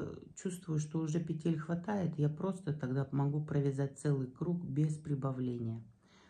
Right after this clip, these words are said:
А потом опять немножко прибавлю. Все как бы интуитивно. В принципе, вязать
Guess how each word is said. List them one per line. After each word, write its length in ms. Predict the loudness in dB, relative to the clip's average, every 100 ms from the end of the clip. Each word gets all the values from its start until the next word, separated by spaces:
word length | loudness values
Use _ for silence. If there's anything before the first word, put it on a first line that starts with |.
| _
А 60 | -8
потом 360 | -6 -2 2 2
опять 420 | 0 -2 -2 -2
немножко 420 | -2 -4 -6 -12
прибавлю. 580 | -6 -4 -2 -2 -4 -6 -14 -20 _
Все 200 | -2 -2
как 300 | 4 4 6
бы 140 | 6
интуитивно. 920 | 6 6 6 4 4 -4 -2 -4 -6 -10 0
В 40 |
принципе, 500 | 6 6 4 0 2
вязать 520 | 4 4 6 4 2